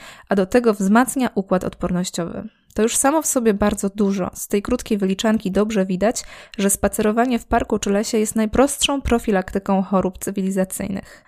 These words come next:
Bycie w naturze to antidotum na koszty życia we współczesnym, stresującym świecie. Dobrze to wszystko wiedzieć, a jeszcze lepiej działać w zgodzie z tą wiedzą.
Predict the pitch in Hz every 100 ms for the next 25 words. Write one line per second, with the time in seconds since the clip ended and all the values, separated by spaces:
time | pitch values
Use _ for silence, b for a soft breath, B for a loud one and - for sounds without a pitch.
0 | - 196 - 202 190 196 226 262 285 285
1 | - 196 190 190 190 190 233 254 226 180
2 | - 240 - 226 208 220 202 190 175 -
3 | - - 220 220 202 - 185 185 180 180
4 | 180 - - 185 - - _ - 254 349
5 | 254 196 190 - 180 175 175 170 - 185
6 | 190 277 - 226 214 - 208 180 190 190
7 | 190 - 185 180 180 - 180 175 165 170
8 | -